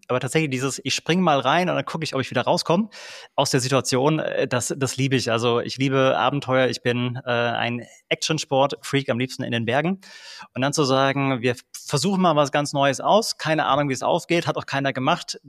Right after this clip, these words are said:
dann, ähm, finde ich's besonders spannend. Und, ähm, vielleicht ganz konkretes, praktisches Beispiel war,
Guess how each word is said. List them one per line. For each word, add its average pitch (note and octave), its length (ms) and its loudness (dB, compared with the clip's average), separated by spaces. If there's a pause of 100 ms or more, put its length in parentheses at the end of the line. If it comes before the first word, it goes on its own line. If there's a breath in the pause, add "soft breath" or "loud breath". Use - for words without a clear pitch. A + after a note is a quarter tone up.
dann, C#3+ 480 -2
ähm, C3 260 0
finde C3 180 -6
ich's - 80 -10
besonders A2 320 -6
spannend. A2+ 540 -8 (500 loud breath)
Und, B2+ 520 2 (760)
ähm, C#3+ 360 2
vielleicht - 260 -6
ganz B2 160 -2
konkretes, E3+ 440 0
praktisches C3+ 340 -4
Beispiel B2+ 500 0
war, B2 440 2